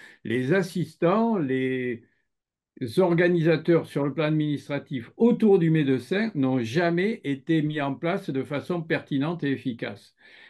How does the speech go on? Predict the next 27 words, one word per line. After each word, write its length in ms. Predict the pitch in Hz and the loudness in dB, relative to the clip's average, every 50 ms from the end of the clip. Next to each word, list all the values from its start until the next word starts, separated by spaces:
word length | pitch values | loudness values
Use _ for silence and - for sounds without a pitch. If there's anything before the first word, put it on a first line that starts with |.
| _ - | _ -6
Et 160 | 87 101 131 | -4 -2 2
donc, 260 | 135 196 226 214 - | 2 4 4 4 0
ceci 540 | - - - 202 190 170 160 - - 214 185 | -2 0 2 2 2 2 0 0 0 0 2
devrait 300 | 143 151 139 135 131 143 | 2 2 2 2 0 0
être 260 | 139 135 - - 135 | -2 -2 -4 -4 -4
un 60 | 123 | -2
moyen 580 | 123 127 135 139 139 135 135 127 120 113 107 - - _ _ | 0 0 0 0 2 2 0 0 0 -2 -6 -10 -16 _ _
nouveau, 640 | - 131 147 185 202 170 143 156 165 208 269 - - _ _ _ _ _ _ _ _ _ | -2 2 2 2 2 2 2 2 2 2 0 -4 -12 _ _ _ _ _ _ _ _ _
en 120 | 135 147 | -6 -6
sachant 460 | 151 - - 165 160 160 - 240 247 226 | -4 -2 -4 -4 -2 -2 -4 -4 -4 -4
qu'on 480 | - 165 - - - - 123 120 120 | -4 -6 -6 -6 -6 -6 -4 -4 0
rechange 580 | 123 156 226 240 240 - 226 220 208 165 185 175 | 2 4 4 4 4 0 -2 -2 -2 -2 -2 -2
de 100 | 156 147 | -2 -2
paradigme, 640 | 113 156 143 135 139 135 135 190 233 240 240 233 220 | -2 -4 -4 -4 -4 -4 -4 -4 -4 -2 -2 -4 -2
c'est-à-dire 540 | - 170 165 - 170 165 165 180 165 156 | -2 -2 -2 -2 -4 -2 -2 -2 -4 -4
qu'on 200 | 156 170 160 151 | -4 -4 -6 -4
passe 340 | 147 165 160 160 147 156 - | -4 -4 -4 -4 -4 -6 -8
du 220 | 139 117 110 127 127 | -10 -6 -6 -4 0
médecin 680 | 139 185 202 196 196 180 190 - 190 180 180 170 151 - _ _ _ _ _ - | 2 2 4 4 4 2 2 0 -2 -2 -2 -4 -6 -10 _ _ _ _ _ -2
omnicompétent 1160 | 135 151 170 175 170 180 180 165 147 - 165 151 143 120 - 156 147 135 - - 151 147 139 | 0 0 2 2 0 0 0 -2 -2 -2 -2 -2 -2 -4 -4 -6 -6 -4 -4 -2 -2 -2 -2
et 80 | 127 | -2
isolé 640 | 127 127 117 107 127 123 120 123 135 165 196 - - _ _ _ _ _ _ _ _ _ _ _ _ _ _ - | -4 -4 -4 -4 -4 -4 -2 -2 -2 -2 -2 -4 -10 _ _ _ _ _ _ _ _ _ _ _ _ _ _ -2
au 140 | 151 151 | 0 2
médecin 800 | 156 160 190 233 240 202 208 220 202 196 - - 214 202 196 190 | 4 4 4 4 4 4 4 4 4 2 2 0 0 0 0 -2
travaillant 640 | 175 - 147 175 190 196 196 190 185 185 185 180 180 170 | -4 -6 -6 -4 -2 0 2 2 2 2 2 0 0 0
en 160 | 160 160 156 | 0 0 0
équipe 500 | 156 143 - - 214 233 - - - | 0 -2 -4 -4 -6 -6 -6 -8 -10